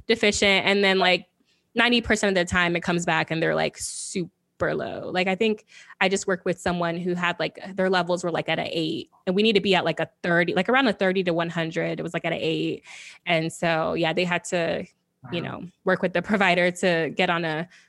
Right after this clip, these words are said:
Speaker 1: a prescribed, like, you know, higher dosing. But yeah, so definitely that for sure. But other things, I mean,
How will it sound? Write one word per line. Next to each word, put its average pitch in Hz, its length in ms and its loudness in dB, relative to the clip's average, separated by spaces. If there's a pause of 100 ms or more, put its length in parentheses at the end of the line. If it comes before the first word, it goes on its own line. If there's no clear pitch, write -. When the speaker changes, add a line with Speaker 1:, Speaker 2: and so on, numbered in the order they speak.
(140)
Speaker 1:
a 208 60 4
prescribed, 185 720 2
like, 170 200 0 (120)
you 196 100 0
know, 175 80 0
higher 170 300 2
dosing. 170 580 -2 (380)
But 262 100 6
yeah, 240 100 6
so 247 140 2
definitely 339 360 6
that 180 440 2
for 185 160 2
sure. 185 400 4
But 196 160 2
other 392 420 6 (140)
things, 311 380 4
I 269 140 4
mean, 285 420 4